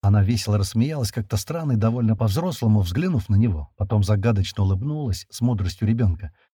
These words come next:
и безапелляционной молодости, но ничего не ответила. У дверей жилой секции с надписью два тире триста восемьдесят четыре, что означало «второй сектор станции, триста восемьдесят четвёртый отсек». Кэрол остановилась.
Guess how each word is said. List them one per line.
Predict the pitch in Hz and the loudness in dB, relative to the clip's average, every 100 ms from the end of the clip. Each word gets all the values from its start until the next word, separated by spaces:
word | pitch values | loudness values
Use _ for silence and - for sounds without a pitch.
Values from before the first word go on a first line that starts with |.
| _ - | _ -8
и | 202 185 | -4 -2
безапелляционной | 123 101 110 110 101 147 160 160 | 0 0 2 0 -2 -2 -4 -2
молодости, | 127 104 95 92 - - 80 _ _ _ _ _ | 2 2 2 -2 -6 -12 -16 _ _ _ _ _
но | 117 117 131 | 2 4 4
ничего | 113 101 113 | 0 0 2
не | 101 | 2
ответила. | 95 95 78 85 76 _ _ _ _ | 2 -2 -6 -10 -16 _ _ _ _
У | 113 | 0
дверей | 101 113 117 107 | 2 4 4 4
жилой | 107 110 104 | 2 2 0
секции | 180 170 - 110 | -2 -8 -2 -2
с | - | 0
надписью | 123 107 110 - 117 127 107 | -2 0 -2 -2 -2 -2 -4
два | 92 117 117 | -2 0 0
тире | 104 113 110 | 0 0 0
триста | 113 104 113 | -2 -2 -2
восемьдесят | 107 117 98 95 101 | -2 0 -2 -2 -6
четыре, | - 113 92 82 | -4 -4 -4 -4
что | - 135 | -6 -4
означало | 120 127 135 117 110 101 _ _ _ | -2 -2 -2 -2 -2 -6 _ _ _
«второй | - 117 113 | 0 2 2
сектор | 101 117 101 95 | 2 0 0 -4
станции, | - 127 160 - 196 | 0 0 0 -4 -4
триста | 190 104 131 - | -2 -2 -2 -4
восемьдесят | 175 170 180 170 - 165 | -6 -4 -6 -6 -8 -10
четвёртый | 120 110 104 101 113 | -4 0 0 -2 -6
отсек». | - 82 - _ _ _ _ | -4 -8 -8 _ _ _ _
Кэрол | 208 214 208 | 0 2 2
остановилась. | 202 - 170 143 143 127 - | -2 -4 -2 -2 -4 -8 -12